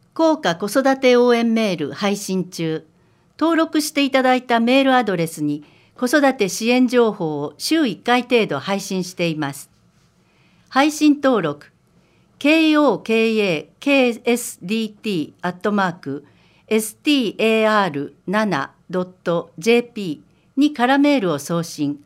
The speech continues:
またはキューアールコードから。キューアールコードがあります。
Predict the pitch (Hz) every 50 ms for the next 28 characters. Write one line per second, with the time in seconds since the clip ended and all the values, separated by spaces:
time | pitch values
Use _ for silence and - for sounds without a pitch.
0 | _ _ _ _ _ _ _ _ _ 240 247 247 277 277 254 190 156 156 - -
1 | _ _ - - 285 285 277 269 269 262 254 254 254 262 240 208 165 165 147 -
2 | 139 131 135 131 - _ _ _ _ _ _ _ _ _ _ _ _ _ _ _
3 | _ _ _ _ - 302 311 311 302 302 294 285 294 - 285 269 202 185 160 165
4 | 151 151 147 160 156 143 143 160 - -